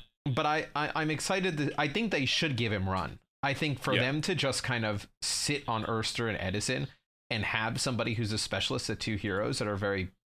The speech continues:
Speaker 1: strong and prominent in the meta just kinda sit on the bench,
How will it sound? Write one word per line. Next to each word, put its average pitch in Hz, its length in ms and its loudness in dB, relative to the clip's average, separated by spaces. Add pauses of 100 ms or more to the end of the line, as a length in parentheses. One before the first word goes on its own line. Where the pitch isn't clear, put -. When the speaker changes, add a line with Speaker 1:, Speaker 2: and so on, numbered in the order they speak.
(160)
Speaker 1:
strong 113 580 0
and 107 120 -2
prominent 117 420 0
in 123 40 0
the 127 60 0
meta 131 300 0
just - 200 -2
kinda - 160 -2
sit - 200 -2
on 101 160 0
the 85 80 0
bench, 104 480 -4